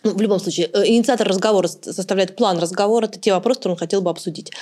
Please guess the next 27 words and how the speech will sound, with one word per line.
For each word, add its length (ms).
А 360
в 100
идеале, 320
если 160
он 60
хороший 400
инициатор 380
разговора, 460
он 140
рассылает 640
план 200
разговора 480
всем 280
тем 240
участникам 540
разговора, 420
которые 320
к 80
нему 120
присоединятся. 680
Встреча 400
назначается 720
на, 320
э, 480
время, 400
которое 480
не 240